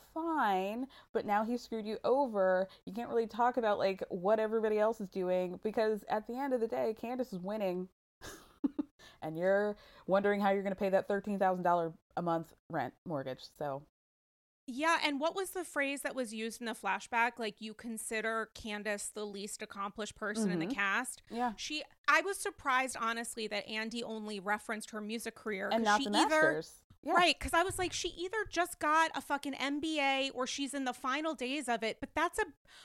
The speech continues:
Speaker 2: a pretty big deal to get a graduate degree, let alone one while you're doing reality T V and everything else. I was honestly a little bit like, I, I get why the music career was referenced, but I was like, "Wait, there's another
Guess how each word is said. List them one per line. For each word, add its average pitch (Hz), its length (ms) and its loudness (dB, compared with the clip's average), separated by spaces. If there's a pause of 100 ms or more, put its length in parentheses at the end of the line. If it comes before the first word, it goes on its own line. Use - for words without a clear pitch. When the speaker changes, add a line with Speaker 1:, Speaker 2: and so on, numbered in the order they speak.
(140)
Speaker 2:
a - 80 -2
pretty 339 480 -2
big 254 380 -2
deal 247 400 -2
to 254 160 -8
get 240 120 0
a 233 40 -4
graduate 254 560 0
degree, 226 320 -4
let 233 180 0
alone 277 340 -2
one 240 360 -2 (340)
while 247 340 6
you're 285 200 -2
doing 262 340 -4
reality 240 540 2
T 240 260 -6
V 240 300 -6
and 220 200 -8
everything 240 540 -4
else. 240 340 -2
I 254 120 0
was 277 180 -4
honestly 349 460 -2
a 339 40 -2
little 269 300 0
bit 269 180 -2
like, 220 340 -2 (880)
I, 208 140 2
I 294 160 8
get 269 360 2
why 285 140 2
the 262 120 -2
music 240 340 -6
career 262 240 0
was 233 180 -2
referenced, 262 440 -2
but 254 80 -2
I 240 60 2
was 240 180 -4
like, 226 200 -4
"Wait, 254 220 -6
there's 247 220 -2
another 247 800 0